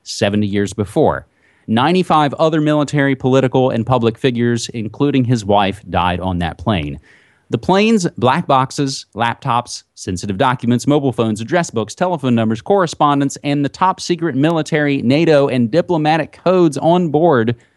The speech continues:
were salvaged from the crash site immediately by Kremlin's operatives in what was described as, quote, "a coup for Russian intelligence service."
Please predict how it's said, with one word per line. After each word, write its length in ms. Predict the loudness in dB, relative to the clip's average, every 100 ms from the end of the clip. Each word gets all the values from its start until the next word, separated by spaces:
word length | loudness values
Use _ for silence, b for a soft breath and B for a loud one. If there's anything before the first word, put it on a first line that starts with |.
| b _
were 140 | -4
salvaged 640 | -4 -2 2 2 2 -2 -4
from 320 | -6 -2 -2
the 60 | -4
crash 340 | -4 -2 -2
site 280 | 0 -2 -2
immediately 760 | -6 -6 -2 0 0 0 2 4
by 200 | 4 0
Kremlin's 480 | 0 -2 0 0 0
operatives 480 | 0 2 0 -4 -6 b b -4
in 180 | -2
what 220 | 2 2 2
was 260 | 0 -2 -8 -16
described 560 | -6 -6 -2 0 0 0
as, 180 | -2 -4
quote, 340 | 0 0 0 b b b -4
"a 120 | -4
coup 560 | -6 0 2 4 4
for 220 | 2 2 2
Russian 400 | 2 2 0 -2
intelligence 640 | -2 -2 -2 -2 -2 -4
service." 380 | 0 0 2 -2